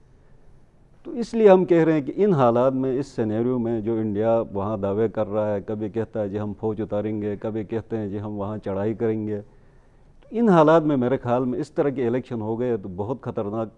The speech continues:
इसका रद्दमल आएगा। तो इसीलिए हम चाहते हैं कि अच्छे इलेक्शन हो, अच्छी तरीके से जो है गवर्नमेंट इसको इलेक्शन करवाए और निगरान सेटअप बनता है या जो भी, अ,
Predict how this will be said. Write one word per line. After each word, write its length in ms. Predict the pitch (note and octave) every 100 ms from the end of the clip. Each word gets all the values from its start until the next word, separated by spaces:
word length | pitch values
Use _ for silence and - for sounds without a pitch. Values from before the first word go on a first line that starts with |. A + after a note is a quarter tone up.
| -
इसका 240 | G#2+ -
रद्दमल 460 | G2+ G2+ G#2+ G#2+ A2
आएगा। 360 | G#2+ B2 C3+ C#3 - _ _ _ _ _ _ _
तो 40 |
इसीलिए 400 | E3+ - A#3 G#3
हम 140 | E3 D#3+
चाहते 360 | F#3+ F3+ -
हैं 100 | D3 C3+
कि 80 |
अच्छे 360 | - C3+ - C3+
इलेक्शन 380 | B2+ B2 C3+ B2+
हो, 200 | B2+ A#2+
अच्छी 280 | B2 - B2+
तरीके 400 | B2 A#2 A#2+ A#2+
से 180 | B2
जो 160 | G#2 A2+
है 120 | A2+
गवर्नमेंट 420 | G2+ G2+ G#2 A#2
इसको 440 | A2 - A2+ A2 F2+ -
इलेक्शन 380 | G2+ F2+ - A2
करवाए 440 | G#2 G2+ G#2 A2 A2 _ _ _ _ - - - G#2+
और 600 | A2+ A#2 A#2 A#2 A#2 A2+
निगरान 360 | A2 A2+ C3+ C3+
सेटअप 260 | B2 B2
बनता 420 | G#2+ A#2 B2 A#2+
है 180 | A2+ A2+
या 140 | A2+ A#2
जो 220 | G#2+ B2+
भी, 160 | B2
अ, 120 | B2